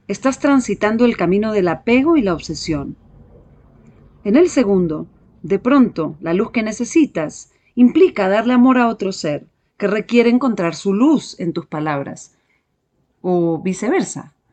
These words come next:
O solamente con esa simple manifestación de amor, "¿Cómo estás?", ya te vas a sentir mejor,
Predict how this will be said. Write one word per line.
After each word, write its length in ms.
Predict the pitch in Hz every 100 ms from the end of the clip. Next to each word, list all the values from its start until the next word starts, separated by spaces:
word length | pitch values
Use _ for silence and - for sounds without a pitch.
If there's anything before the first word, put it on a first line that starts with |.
| _ -
O 100 | 226
solamente 500 | 302 311 294 311 302
con 160 | 202 214
esa 180 | 226
simple 340 | 202 240 233 208
manifestación 760 | 185 175 175 - 170 - 202 196
de 80 |
amor, 400 | 180 185 196 185 - _ _ _
"¿Cómo 280 | 220 214 196
estás?", 840 | 170 - 208 214 240 - - - _ _ _ _ _ _ _ _ _ _ _ _
ya 400 | 156 220 233 208 _
te 100 | 190
vas 200 | 175 180
a 40 | 185
sentir 400 | 190 175 170 175
mejor, 480 | 185 - 254 156